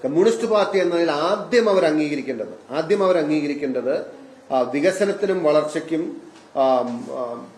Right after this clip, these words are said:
പൗരന്മാരുടെ അല്ലെങ്കിൽ സിറ്റിസൺസിന്റെ, ആ, നന്മയ്ക്കും മുതലാളിത്തമാണ്, ചെങ്കൊടിയല്ല. പ്രക്ഷോഭം, അജിറ്റേഷൻ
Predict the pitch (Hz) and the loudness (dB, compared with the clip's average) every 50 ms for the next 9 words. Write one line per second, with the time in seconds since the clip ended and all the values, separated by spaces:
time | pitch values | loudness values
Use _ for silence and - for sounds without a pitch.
0 | - - 139 143 156 160 170 - 180 180 180 175 180 175 175 160 160 160 160 165 | -10 -4 -2 0 0 0 0 0 2 2 2 2 4 2 2 2 2 0 0 0
1 | 156 - - 156 160 160 175 180 170 165 170 170 160 160 160 160 160 170 - - | -2 -4 -6 -8 -8 -8 -6 -4 -4 -4 -2 -2 -2 0 0 0 0 0 -2 -4
2 | - - 156 147 143 139 135 131 131 135 135 135 139 143 156 175 175 170 165 143 | -4 -2 0 2 2 2 2 0 -2 -4 -4 -2 -2 0 0 0 0 0 -2 -4
3 | 107 - - - - - - - - - 127 131 135 156 160 180 190 202 208 196 | -6 -6 -10 -16 -20 -20 -20 -20 -14 -8 -6 -2 0 2 2 4 4 4 4 2
4 | - - 180 160 143 127 113 107 - - - - - - _ _ _ - - - | 0 -2 -4 -2 -4 -4 -6 -8 -12 -16 -20 -20 -20 -20 _ _ _ -20 -20 -8
5 | - 151 147 160 175 185 208 208 202 175 160 151 151 147 131 - - - - - | -4 -2 -2 2 4 4 4 4 6 4 4 4 2 0 -2 -4 -8 -12 -16 -20
6 | - - - - - 135 135 - - 185 190 185 190 170 156 208 202 - 175 165 | -20 -20 -18 -12 -10 -10 -10 -4 -2 0 0 2 4 2 2 2 0 -4 -4 -4
7 | 170 170 | -4 -4